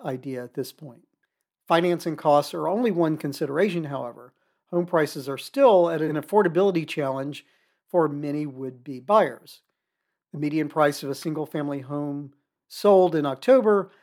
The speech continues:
was marginally lower than it was in September, but the three hundred and ninety-six thousand one hundred dollar median price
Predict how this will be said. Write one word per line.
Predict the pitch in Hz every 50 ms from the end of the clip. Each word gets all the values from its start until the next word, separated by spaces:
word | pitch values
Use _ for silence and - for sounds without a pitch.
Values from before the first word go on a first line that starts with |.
| _ _ _ _ _ _ -
was | 240 233 180
marginally | 175 185 190 214 220 214 180 196 202 190 185 175
lower | 156 151 151 151 151 151 143
than | 139 143
it | 131 131
was | 127 127 120 -
in | 135 123
September, | - - 143 - - - 233 220 185 175 151 143 147 139 139 _ _ _ _ _ _ _ _ _ _
but | 170 147 -
the | 160 143
three | - - 277 262
hundred | 220 247 240 233 190 170
and | 160 156
ninety-six | 151 156 165 170 175 170 170 - - 180 175 170 - - - - _ _ _ _
thousand | - 151 147 147 131 135 143 139 139
one | 147 165 175
hundred | 165 170 160 160 160 139
dollar | 143 135 135 135 135 131
median | 131 139 151 156 156 156 151 147
price | - 139 131 123 123 123 - -